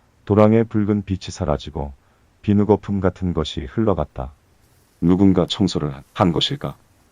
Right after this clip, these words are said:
나는 도랑으로 들어가서 첫 번째 방으로 갔다.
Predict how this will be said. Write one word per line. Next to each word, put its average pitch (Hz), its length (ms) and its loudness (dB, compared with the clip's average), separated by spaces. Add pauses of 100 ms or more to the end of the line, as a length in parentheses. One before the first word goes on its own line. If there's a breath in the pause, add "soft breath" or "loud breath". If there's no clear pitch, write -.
(220)
나는 113 380 2
도랑으로 107 420 0
들어가서 71 640 -6 (400)
첫 113 180 -4
번째 110 360 2
방으로 92 380 -2
갔다. 69 380 -8